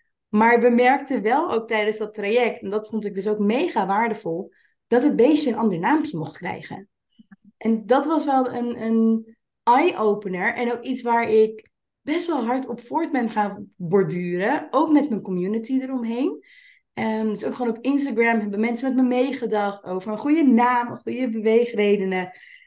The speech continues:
Ehm, ook dat mensen soms tegen me zeiden dat mijn eerste idee, in de eerste naam, ik weet niet eens meer wat het exact was, iets met, met domination. Dat, dat staat me nog bij.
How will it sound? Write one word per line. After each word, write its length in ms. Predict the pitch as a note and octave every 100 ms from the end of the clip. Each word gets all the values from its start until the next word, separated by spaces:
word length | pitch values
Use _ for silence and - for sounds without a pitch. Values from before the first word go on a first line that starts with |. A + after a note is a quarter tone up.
| _
Ehm, 540 | - F#3+ G3 G3+ G#3 G#3 A3+
ook 180 | C4+ C#4+
dat 120 | C#4+
mensen 260 | C4+ C4 -
soms 180 | B3+
tegen 200 | B3+ A#3+
me 80 | A#3
zeiden 220 | A3+ A3
dat 140 | G#3+ G#3+
mijn 120 | G#3+
eerste 480 | B3 D4 C#4+ A#3 G#3+
idee, 580 | A3 G3+ A#3 G3 A3+ -
in 140 | -
de 120 | G#3 -
eerste 280 | A3 A3
naam, 460 | G3+ F3+ G3 E3+ A3 - - _
ik 120 | G3
weet 100 | G3+
niet 180 | C4+ C4+
eens 200 | B3+ B3+
meer 120 | A3+
wat 180 | G#3 A3+
het 120 | A#3
exact 340 | G#3 - G3+
was, 120 | F#3 -
iets 160 | B3
met, 260 | B3 G3 -
met 240 | G#3 F#3+
domination. 720 | G#3+ G#3+ F#3+ F#3+ G3+ - D3+ C3
Dat, 220 | G#3+ G#3
dat 140 | C4
staat 240 | C4 A#3+ A3+
me 60 |
nog 160 | A3 G3+
bij. 420 | F3+ F#3 B3+ A#4+